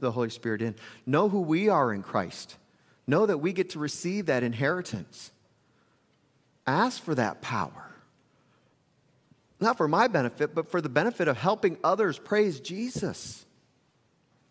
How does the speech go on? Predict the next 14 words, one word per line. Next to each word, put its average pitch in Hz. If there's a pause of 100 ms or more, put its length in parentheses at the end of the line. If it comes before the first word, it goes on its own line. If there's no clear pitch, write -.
(1080)
I'm 143
gonna 165
ask 160
the, 147
the 135
music 160
team's 151
gonna 147
come, 151
and 139
actually, 143 (340)
uh, 127
Philip, 160 (240)
um, 123